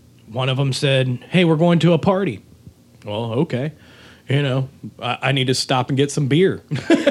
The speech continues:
So stopped, got some beer, and, uh, they, we ended up going to a party, and, uh,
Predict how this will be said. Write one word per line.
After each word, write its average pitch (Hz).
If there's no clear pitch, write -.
So -
stopped, -
got 165
some 160
beer, 175
and, 139
uh, 117
they, 139
we 135
ended 147
up 151
going 147
to 147
a 131
party, 180
and, 120
uh, 104